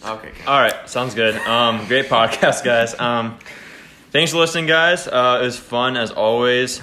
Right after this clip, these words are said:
Speaker 2: We'll be doing it every Thursday. Like we, oh, well, we post every Friday, but we record every Thursday, and we really enjoy it. Uh, hoping that we can get another special guest on the show next week. Uh,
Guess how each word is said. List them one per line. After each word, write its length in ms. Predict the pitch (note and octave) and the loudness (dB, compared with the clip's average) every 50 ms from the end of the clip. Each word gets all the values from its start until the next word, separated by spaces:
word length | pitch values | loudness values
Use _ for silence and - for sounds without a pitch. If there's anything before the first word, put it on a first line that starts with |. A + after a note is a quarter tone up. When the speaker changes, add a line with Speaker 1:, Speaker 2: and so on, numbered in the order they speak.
| A#2 A#2 G#2+ | -14 -12 -8
Speaker 2:
We'll 220 | G#2+ A2+ A#2 A2+ | -4 -2 -2 -2
be 100 | G#2 A#2 | -2 -4
doing 300 | A2 A2 A2 A2 A2+ A2 | -4 -4 -4 -4 -4 -4
it 100 | G#2+ - | -4 -4
every 240 | - G2 F#2 G2+ G2 | -4 -6 -6 -8 -8
Thursday. 520 | - A#2+ A#2+ A#2+ A#2+ A#2+ A#2 B2 A#2+ A#2+ A2+ | -4 -2 -2 -2 -2 -2 -2 -2 -2 0 -2
Like 160 | G#2+ G2+ - | -2 -4 -6
we, 120 | G#2 F2+ | -10 -6
oh, 140 | D#2+ A2 B2+ | -2 0 0
well, 320 | C3+ B2+ A#2+ A2+ - - - | 2 0 0 -2 -6 -12 -14
we 100 | A#2 A#2 | -12 -10
post 280 | - - G#2+ G2+ F#2+ - | -6 -4 -4 -4 -4 -6
every 160 | F#2 F2 F2 | -10 -10 -10
Friday, 380 | - - F#2 F2+ F2+ F#2 G#2 A2 - | -8 -6 -6 -4 -4 -6 -8 -10 -14
but 480 | G#2 G2 G2+ G#2 G2+ G2 - - - - - - - _ _ _ | -10 -4 -2 0 0 0 -2 -6 -12 -20 -20 -20 -20 _ _ _
we 100 | G#2 G#2 | -8 -8
record 260 | G2 G2 G2 A2 G#2+ | -8 -6 -4 -2 -2
every 140 | G#2 G2+ G2+ | -2 -2 -4
Thursday, 720 | G2 - A2+ A#2 A#2 A2 A2 B2 A#2 A#2 A2+ A2+ G#2+ - - | -4 -4 -4 -4 -4 -4 -2 0 0 2 2 0 -2 -4 -8
and 140 | D#2+ G2+ | -10 -10
we 80 | G2 G2+ | -8 -6
really 240 | G2 G2+ G2+ G2+ G2 | -6 -4 -4 -4 -4
enjoy 300 | F#2+ F#2+ G#2 A2 A2 A2+ A2+ | -6 -6 -4 -2 0 0 0
it. 240 | A2+ - - - - - | 0 -2 -6 -14 -12 -6
Uh, 220 | A2 G#2+ G#2 G2 | -2 -2 0 0
hoping 400 | - - B2 B2+ B2 C3+ B2+ B2 | 0 0 0 0 0 -2 -2 0
that 160 | A#2+ A#2 A#2 | -2 -2 -2
we 80 | A#2 A2 | -4 -4
can 100 | A#2 A2+ | -4 -2
get 220 | A2 A2 A2 - - | -2 0 0 -2 -2
another 460 | G#2 G#2 G#2+ A2 A2 A2 A2 A2 G#2+ | -6 -6 -4 -2 0 0 0 0 -2
special 420 | - - - - A#2+ G#2+ - A2+ G2+ | -2 -4 -4 -2 -2 -2 -2 -4 -4
guest 400 | G2 G#2+ G2+ G#2 G2+ - - - | -2 0 0 0 -2 -4 -8 -8
on 140 | - G#2 | -8 -8
the 80 | G2 G2 | -8 -8
show 400 | G2 - - G2+ G2 G2 G2+ G2+ | -8 -4 -2 -2 0 0 0 -2
next 400 | G2 G2 G2 G2+ G2+ - - - | -4 -4 -4 -4 -4 -6 -8 -8
week. 300 | A#2 A#2+ A2+ A#2 - - - - _ - | -6 -8 -8 -8 -12 -18 -20 -16 _ -4
Uh, 280 | G#2 G#2 G2+ G2+ G2+ | -2 0 2 2 0